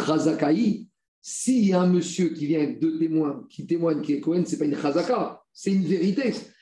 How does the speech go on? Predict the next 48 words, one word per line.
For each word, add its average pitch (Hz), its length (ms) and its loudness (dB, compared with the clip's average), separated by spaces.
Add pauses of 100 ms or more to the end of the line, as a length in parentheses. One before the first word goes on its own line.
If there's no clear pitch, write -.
(240)
Chazaka, 240 420 0
c'est 220 160 -2
quoi ? - 380 -4 (160)
C'est 165 260 -2
comme 240 220 0
on 233 120 2
voit 185 200 0
faire 156 380 -2
depuis 165 280 -2
un 156 60 -2
certain 156 340 -2
temps, 262 340 -2 (220)
c'est 226 160 -2
une 226 120 2
présomption. 185 760 -2
Mais 160 220 4
un 165 140 4
témoignage, 180 680 4
c'est 151 80 0
pas 151 80 0
une 147 120 0
Chazaka. 147 540 -2 (400)
Chazaka, 190 460 0
c'est 156 140 0
une 156 120 0
chose, 180 300 -2
c'est 170 80 0
une 160 60 -6
présomption. 156 600 -2
Et 208 140 2
doute, 196 260 2 (140)
c'est - 200 -4
une 180 140 2
vérité 170 500 0
absolue. 220 520 -4 (400)
Donc, 180 160 2
dit 208 80 0
la 233 80 0
Gemara, 220 240 2
comment 269 260 0
on 226 60 2
appelle 202 440 0 (140)
Chazaka 175 460 0
une 214 140 2
édoute ? 185 260 0 (200)
C'est - 140 -8
n'importe 185 300 -4
quoi. - 360 -6